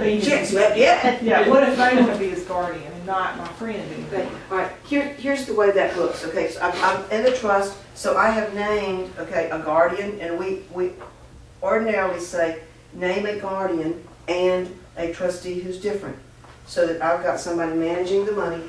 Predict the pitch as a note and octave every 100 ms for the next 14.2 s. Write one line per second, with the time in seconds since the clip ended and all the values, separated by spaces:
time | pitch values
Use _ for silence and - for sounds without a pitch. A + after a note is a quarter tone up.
0 | - - F#3+ E3 D#3 D#3 D#3 D#3+ D3+ -
1 | D4+ D#4 - A#3+ G#3+ F#3+ - G3 G3 F#3+
2 | F3+ - D#3+ - F#3+ C4 - - G#3+ G3
3 | F#3 F#3 F3+ F#3 - - F#3 F3+ F3 F#3
4 | F3 E3 D#3+ E3+ E3+ - F3 F3+ F3 -
5 | F#3 F3+ F3+ - - F#3 F3+ F3 - F#3
6 | F#3 F#3 F3 F3 E3+ F#3 F3 - F#3 F3
7 | E3+ E3 D#3+ E3 - - - - F#3+ F3
8 | - G3 G3 G#3 G#3 G#3+ G#3 - G3 F#3
9 | F3+ F3 E3 D3+ C#3+ C#3+ D#3 E3+ - C#3
10 | C#3 - - - - G#3+ A3+ A#3+ - A3
11 | G#3+ F#3+ F3+ F3 - - F#3 F#3 D3+ -
12 | - - - - - G#3 - - - -
13 | - - F#3 G3 F#3 F3+ F#3+ G3+ - C#3+
14 | B2+ A2+